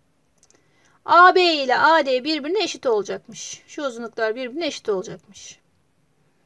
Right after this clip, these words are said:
Sonra arkadaşlar A C üzerinde bir E noktası alacakmışım. İsterseniz farklı renkle alalım onu. A C üzerinde bir E noktası alacakmışım. A E de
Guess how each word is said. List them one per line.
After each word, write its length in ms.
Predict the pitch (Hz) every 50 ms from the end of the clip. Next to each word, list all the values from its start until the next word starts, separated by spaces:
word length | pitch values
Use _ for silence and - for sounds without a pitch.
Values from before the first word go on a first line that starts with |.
| _ _ _ _ _ _ _ _ _ _ _ _ _ _
Sonra 400 | - - 403 440 453 480 466 392
arkadaşlar 680 | 370 339 339 - 311 294 285 277 277 - - 320 381 440 480 -
A 280 | 285 311 320 330 330
C 220 | 320 349 370 370 339
üzerinde 320 | 277 311 330 359 427 349
bir 100 | 311 -
E 200 | 311 330 339 330
noktası 460 | 302 277 277 - 254 233 - - 233
alacakmışım. 920 | 214 214 208 202 208 208 208 - 214 208 - - - 208 220 262 359 381 302
İsterseniz 460 | - - - 214 214 - 226 233 -
farklı 320 | - 254 247 240 - 247 226
renkle 280 | 214 202 - - 202
alalım 240 | 196 190 196 202 202
onu. 360 | 196 196 202 226 254 320 320 - _ _ _ _ _ _ _ _ _ _ _ _ _ _ _ _ _ _ _ _ _ _ _ _ _ _ _ _ _ _ _ -
A 280 | - 277 294 294 294 254
C 200 | 302 311 302 285
üzerinde 320 | 254 277 269 269 285 254
bir 120 | 254 247
E 200 | 226 277 285 294
noktası 460 | 277 247 226 - - 214 - - 208 190
alacakmışım. 920 | 185 190 202 196 196 190 _ 208 196 - - - 226 220 254 330 392 392 _ _ _ _ _ _ _ _ _ _ _ _ _ _ _ _ _ _ _ _ _ _ _ _ _ _ _ _ _ _ _ _ _ _ _ _ _ _ _ _ _ _ _ _ _ _ _
A 260 | 247 285 302 311 294
E 280 | 220 311 359 381 370 269
de 300 | 285 254 269 302 381